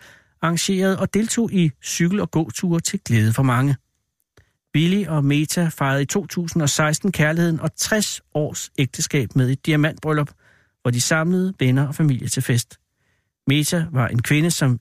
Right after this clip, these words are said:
engagerede sig helhjertet i alt, hvad hun gav sig i kast med, og gav det bedste, hun havde, til alle, hun kunne nå.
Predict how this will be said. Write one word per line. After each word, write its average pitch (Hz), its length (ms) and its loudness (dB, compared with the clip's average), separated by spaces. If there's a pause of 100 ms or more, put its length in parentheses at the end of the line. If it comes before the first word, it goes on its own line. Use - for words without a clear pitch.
engagerede 139 380 0
sig 165 120 2
helhjertet 190 440 2
i 196 80 0
alt, 185 140 -2
hvad 190 120 -2
hun 175 100 2
gav 165 140 -2
sig 151 120 -2
i 143 40 -2
kast 165 300 -2
med, 175 140 2 (420)
og - 120 -6
gav 214 220 -2
det 220 120 -2 (180)
bedste, 185 380 0 (200)
hun 214 220 2
havde, 117 420 2 (200)
til - 140 -6 (100)
alle, 147 260 2
hun 156 120 4
kunne 156 180 0
nå. 113 140 0